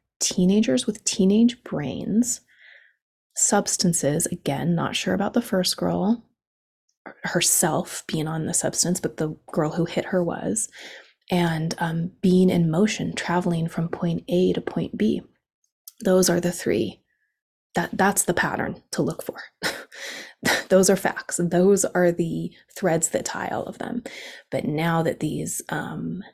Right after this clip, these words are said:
vampires online have got a hold of this first girl's death and that they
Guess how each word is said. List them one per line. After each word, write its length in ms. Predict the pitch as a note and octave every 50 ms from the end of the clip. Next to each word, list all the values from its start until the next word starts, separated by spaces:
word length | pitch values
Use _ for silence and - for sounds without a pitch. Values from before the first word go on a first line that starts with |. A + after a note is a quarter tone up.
| _ _ _ _ _ _ -
vampires 880 | - F3 D#3+ E3 F3 F3+ F3 F3 E3+ D#3+ D3+ C#3 C#3+ D3 C3 E3+ F3+ -
online 580 | - E3 D#3+ E3 E3 E3 E3+ E3+ E3+ D#3+ D#3+ E3+
have 480 | - F3+ E3+ D#3+ D#3+ D#3+ E3 F3 - - - -
got 180 | F3 D#3+ D#3
a 60 | C#3+
hold 280 | - - F3+ E3 D#3 D3+
of 120 | D3+ -
this 180 | - D#3+ - -
first 400 | - - - F#3+ G3 G3 - -
girl's 300 | - D#3+ D#3+ E3+ - -
death 420 | - D3+ - - - - - - -
and 140 | F3 E3 D3
that 100 | C#3 -
they 100 | D3